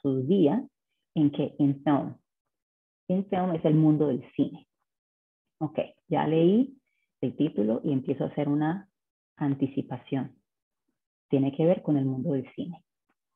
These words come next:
Leo la introducción. James Salter was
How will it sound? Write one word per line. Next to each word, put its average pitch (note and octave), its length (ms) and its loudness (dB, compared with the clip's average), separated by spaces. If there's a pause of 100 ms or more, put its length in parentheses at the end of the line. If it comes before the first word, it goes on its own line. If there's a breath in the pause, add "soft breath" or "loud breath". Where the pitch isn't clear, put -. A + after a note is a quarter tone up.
(1400)
Leo D3+ 260 4
la E3+ 100 4
introducción. - 800 -4 (1000)
James F3+ 360 0
Salter B3+ 360 2
was D3+ 180 -2